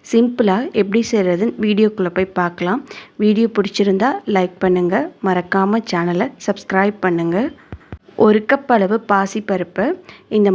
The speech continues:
மாதிரி ஒரு மணி நேரம் ஊற வச்சுக்கிறேன். சரியா ஒரு மணி நேரம் போதும். ஒரு கப் அளவு நான் இன்னைக்கு எடுத்திருக்கேன். இதை ஒரு மணி நேரத்துக்கு அப்புறம்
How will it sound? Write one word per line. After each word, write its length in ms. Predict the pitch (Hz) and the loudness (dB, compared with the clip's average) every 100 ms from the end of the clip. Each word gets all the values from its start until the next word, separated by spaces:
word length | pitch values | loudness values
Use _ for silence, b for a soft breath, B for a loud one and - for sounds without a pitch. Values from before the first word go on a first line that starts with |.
| 185 | 2
மாதிரி 280 | 180 220 330 415 _ - 214 | 0 -2 -2 -6 _ 0 4
ஒரு 140 | 214 247 | 4 2
மணி 160 | 233 202 | 0 0
நேரம் 260 | 185 202 214 | 0 0 0
ஊற 100 | 202 190 180 | 0 0 -2
வச்சுக்கிறேன். 500 | - - 170 214 381 B B B - | -6 -6 -4 -2 -4 B B B -4
சரியா 340 | 220 196 196 277 - 226 | 0 2 2 0 2 4
ஒரு 120 | 226 220 | 4 2
மணி 160 | 208 190 | 2 0
நேரம் 260 | 190 208 202 | 0 -2 -2
போதும். 320 | 180 175 254 349 B B _ - - 220 | -2 0 -2 -4 B B _ -20 0 2
ஒரு 140 | 240 254 | 4 2
கப் 180 | 220 214 | -4 0
அளவு 200 | 208 185 254 | 0 2 2
நான் 140 | 262 | 2
இன்னைக்கு 260 | 190 180 180 | 0 0 -2
எடுத்திருக்கேன். 540 | 170 - 175 170 175 277 - B B - 208 | -4 -4 -8 -6 -4 -4 -6 B B -4 0
இதை 140 | 190 247 - _ - | 2 0 -4 _ 2
ஒரு 140 | 220 254 | 4 4
மணி 140 | 254 214 | 2 2
நேரத்துக்கு 420 | 196 214 226 233 202 | 2 0 -4 -6 -6
அப்புறம் 340 | - 175 254 | -6 -6 -6